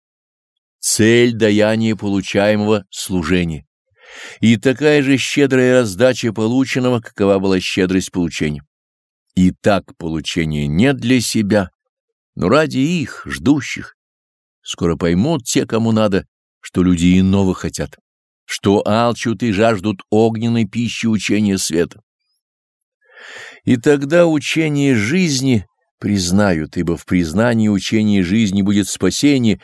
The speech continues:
и им — до границ его массы доведшим.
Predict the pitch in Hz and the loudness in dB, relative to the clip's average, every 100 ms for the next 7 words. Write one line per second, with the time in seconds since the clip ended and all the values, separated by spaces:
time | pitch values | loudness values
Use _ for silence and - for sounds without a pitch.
0 | - - 98 98 - 135 143 139 98 - | -12 -4 2 2 2 0 2 2 0 -4
1 | _ _ _ _ _ _ _ 82 90 85 | _ _ _ _ _ _ _ -2 0 2
2 | 87 92 87 - 82 82 85 85 - 73 | 2 2 0 -4 -2 0 0 -2 -8 -12
3 | - _ _ - 73 71 69 - 73 | -16 _ _ -8 -6 -4 -4 -6 -6